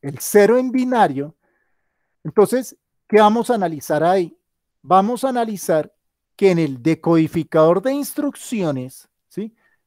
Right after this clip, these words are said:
Te está entrando la primera instrucción. Puedes escoger o cero o uno, y como escogiste el cero,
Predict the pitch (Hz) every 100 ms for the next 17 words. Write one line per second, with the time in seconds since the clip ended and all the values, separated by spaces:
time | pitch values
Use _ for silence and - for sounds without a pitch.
0 | _ 175 170 160 - 190 196 226 214 208
1 | 226 202 170 156 143 151 180 - 196 -
2 | - 160 113 - 180 180 208 - 139 139
3 | - - 151 - 196 226 226 220 135 156
4 | 143 160 143 135 - 147 196 202 - 277
5 | 262 - 269 190 143 127